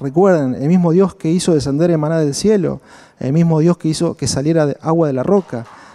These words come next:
el mismo Dios que envió a su Hijo al mundo para morir por nuestros pecados. Este es el Dios que tenemos. Él no fallará en tiempo de necesidad. Recordamos hoy, si Él no escatimó ni aun a su propio Hijo, ¿cómo nos dará todas las cosas?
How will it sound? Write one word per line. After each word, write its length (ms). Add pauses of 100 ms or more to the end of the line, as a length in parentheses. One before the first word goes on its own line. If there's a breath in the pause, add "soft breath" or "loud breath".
(180 loud breath)
el 140
mismo 380
Dios 420
que 120
envió 180
a 40
su 160
Hijo 200
al 100
mundo 400
para 300
morir 340
por 220
nuestros 300
pecados. 640 (920 soft breath)
Este 520 (200)
es 220
el 80
Dios 160
que 140
tenemos. 500
Él 300
no 160
fallará 640
en 380
tiempo 400
de 60
necesidad. 600 (1000 soft breath)
Recordamos 640
hoy, 220
si 160
Él 80
no 60
escatimó 400
ni 100
aun 100
a 60
su 120
propio 260
Hijo, 220
¿cómo 200
nos 120
dará 180
todas 180
las 100
cosas? 560